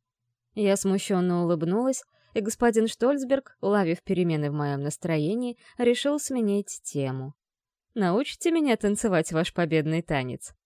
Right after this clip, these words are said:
Я с готовностью кивнула. Кто посмеет отказать Верховному Архонту Ф Ф З? В общем, моя презентация прошла феерично. А когда народ наконец стал расходиться,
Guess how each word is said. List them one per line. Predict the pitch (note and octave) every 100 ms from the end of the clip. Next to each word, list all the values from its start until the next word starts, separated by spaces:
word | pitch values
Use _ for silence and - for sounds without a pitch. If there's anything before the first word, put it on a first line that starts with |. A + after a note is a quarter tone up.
| _ _ _ _ _
Я | A#3 A3
с | G3
готовностью | G3 G3 F#3 F3 - D#3+
кивнула. | - C#3+ C3+ B2+ - - _ _ _ _ _
Кто | - E3
посмеет | G#3+ A#3 D4+ D4 C4+
отказать | - C4+ C4 A3 G#3+
Верховному | A3 A#3 G#3+ F3+ F#3 F#3
Архонту | G#3 - G3 D#3+ D#3+
Ф | F3 E3+ E3 -
Ф | F3+
З? | F3+ F3 C#3 - _ _ _ _ _ _ -
В | A#3
общем, | C4 D4 B3+
моя | A#3+
презентация | A#3 A#3+ A3+ A3 A3+ A3+ G#3
прошла | G3+ G#3+ F#3+ F#3+
феерично. | F#3+ E3+ D3+ C#3+ - C#3 C3 _ _ _ _
А | G#3+
когда | A#3 A3+ A#3
народ | A3+ A3 G#3
наконец | G3+ G3+ G3 G3 -
стал | G3+ F#3+
расходиться, | G3 - F3+ F3 B3 - C#4+